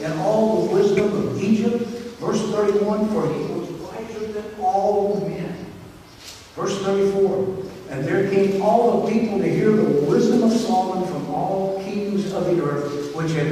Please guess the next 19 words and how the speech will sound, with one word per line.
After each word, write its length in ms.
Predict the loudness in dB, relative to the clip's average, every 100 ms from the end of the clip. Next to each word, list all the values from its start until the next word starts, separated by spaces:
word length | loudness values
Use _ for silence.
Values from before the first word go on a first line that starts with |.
| 0
heard 380 | 0 2 2 0
of 80 | -2
his 160 | -2 -2
wisdom." 480 | -4 -6 -8 -12 -16 -20 -20 -20 -8
Now 160 | -4 -2
we 160 | 0
know 100 | 0 2
that 180 | 2
God 280 | 0 0 0 0
is 80 |
the 80 | 0
one 100 | 0
who 180 | 0 2
gave 280 | 2 2 2
Solomon 340 | 2 0 -2
the 180 | 0 0
wisdom. 280 | 0 0 0
So 120 | 0 0 -2 -2
when, 140 | 0